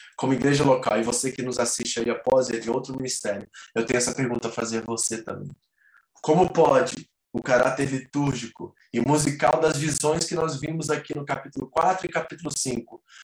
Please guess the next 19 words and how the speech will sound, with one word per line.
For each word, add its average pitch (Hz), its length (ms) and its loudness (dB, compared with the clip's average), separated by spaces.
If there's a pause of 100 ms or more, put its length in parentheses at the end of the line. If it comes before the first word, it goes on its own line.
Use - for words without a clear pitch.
(100)
moldar - 440 6
a 127 80 2
nossa - 260 0
teologia, 165 760 0 (200)
a - 80 -2
nossa 120 300 0
liturgia, 151 840 0 (200)
a 123 60 0
nossa 131 260 2
forma 120 380 0
pastoral 139 920 0 (200)
e - 80 -6
espiritual 117 600 -6
como 101 140 -12
igreja? - 380 -14 (1400)
Por 131 140 0
exemplo, 135 380 0 (360)
deixa - 220 -2
eu 139 340 -2